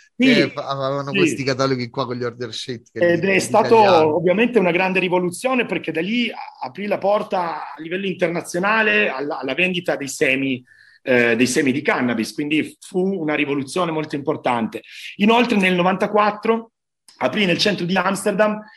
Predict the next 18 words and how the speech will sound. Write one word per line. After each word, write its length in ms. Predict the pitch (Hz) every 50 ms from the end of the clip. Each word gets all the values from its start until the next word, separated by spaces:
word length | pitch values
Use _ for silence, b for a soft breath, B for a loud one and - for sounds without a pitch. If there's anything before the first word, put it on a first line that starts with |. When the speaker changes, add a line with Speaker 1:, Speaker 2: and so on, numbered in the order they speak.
| B B B
Speaker 1:
il 220 | - 170 165 - -
primo 600 | - - 240 240 226 202 190 180 170 - - - - _ _
negozio 580 | 160 180 - 180 208 214 214 214 - 220 226
specializzato 760 | 214 - - 170 - 185 180 180 160 139 202 202 196 - 196
per 120 | - 185 160
la 80 | 160
vendita 340 | 156 175 175 165 165 - 160
dei 120 | 160 190
semi, 480 | 220 - 185 180 185 202 220 233 226 214
si 140 | - - 160
chiamava 280 | - 165 165 170 160
Seed 340 | - - - - 220 185 175
of 180 | 185 180 - -
Passion, 500 | - 170 190 196 - - 220 220 226 226 - _ _ _ _ _ _ _ _ _ _ _
eh, 320 | _ 151 143 165 156 180 -
all'interno 500 | - 143 156 185 190 185 208 214 214 214
vendeva 300 | 185 185 175 175 185 175
semi 580 | - - - 208 208 202 190 185 170 131 -